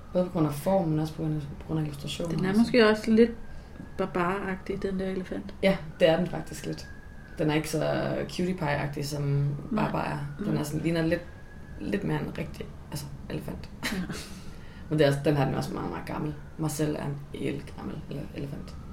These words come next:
Speaker 1: Men den er bare ret flot, og der kommer også flere og flere af sin slags, hvor der ligesom bliver blandet skønlitteratur og, du ved, sådan, fakta.
Speaker 2: Mhm.
Speaker 1: Sådan en slags opslagsværker. Øhm, man kan jo i virkeligheden også bare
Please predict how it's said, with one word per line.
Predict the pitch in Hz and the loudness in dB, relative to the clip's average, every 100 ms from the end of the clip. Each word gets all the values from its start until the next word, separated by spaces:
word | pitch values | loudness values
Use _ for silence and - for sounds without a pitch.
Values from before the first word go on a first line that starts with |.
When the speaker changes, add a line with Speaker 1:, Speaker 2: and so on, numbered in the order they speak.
| - | -6
Speaker 1:
Men | - 160 | 0 4
den | 165 | 4
er | |
bare | 156 143 | 4 2
ret | 143 | 0
flot, | - 165 | 2 2
og | 139 | 2
der | 147 | 2
kommer | 165 | 2
også | 160 - | 2 2
flere | 160 | 0
og | 156 | 2
flere | 147 147 | -2 -2
af | 143 | -4
sin | - | -4
slags, | 143 175 - - | -4 -6 -8 -8
hvor | - | -2
der | 147 | 0
ligesom | 143 147 | 0 0
bliver | 143 143 | 0 0
blandet | 139 143 151 | 2 2 0
skønlitteratur | - 147 147 151 143 - - - | -2 -4 -2 -2 -4 -6 -6 -4
og, | 143 143 143 143 - - - | -2 -2 -2 -6 -10 -12 -8
du | - | -8
ved, | |
sådan, | - 73 69 - - - | -6 -6 -6 -8 -12 -12
fakta. | - - 143 143 - - - | -10 -8 -8 -10 -12 -14 0
Speaker 2:
Mhm. | 240 214 220 - - - | 4 6 4 0 -10 -8
Speaker 1:
Sådan | 170 156 | 0 0
en | |
slags | 143 143 - - | 0 -4 -8 -8
opslagsværker. | 156 - - - - - 156 143 - - - - - - - - | -8 -6 -8 -6 -4 -4 -6 -10 -12 -2 0 2 0 -8 -8 -2
Øhm, | 151 139 139 135 135 - - - | 0 2 0 -2 -8 -10 -12 -4
man | 147 139 | 2 4
kan | 147 | 4
jo | 131 | 4
i | |
virkeligheden | 151 156 147 | 4 4 2
også | 131 - | 0 -2
bare | 143 | -2